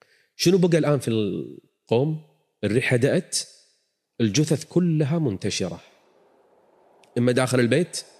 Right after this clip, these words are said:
أو خارج البيت. فأرسل الله عز وجل طير،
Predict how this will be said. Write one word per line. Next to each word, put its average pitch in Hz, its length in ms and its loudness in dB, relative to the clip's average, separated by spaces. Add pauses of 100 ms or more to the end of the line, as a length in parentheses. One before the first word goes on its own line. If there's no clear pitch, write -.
(640)
أو 143 80 2
خارج 113 380 0
البيت. 92 480 -8 (1000)
فأرسل 156 320 2
الله 135 340 2
عز 127 220 0
وجل 120 360 2
طير، 113 360 -2